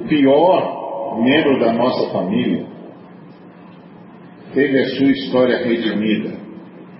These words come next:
quando um dos seus ouviu a voz do Altíssimo. Abraão, Abraão,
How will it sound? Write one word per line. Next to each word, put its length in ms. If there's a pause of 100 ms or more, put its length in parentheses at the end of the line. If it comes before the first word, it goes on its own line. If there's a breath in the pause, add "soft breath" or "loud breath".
(280)
quando 220
um 280
dos 320
seus 720 (580)
ouviu 440
a 40
voz 840 (440)
do 80
Altíssimo. 720 (3250)
Abraão, 640 (1500)
Abraão, 580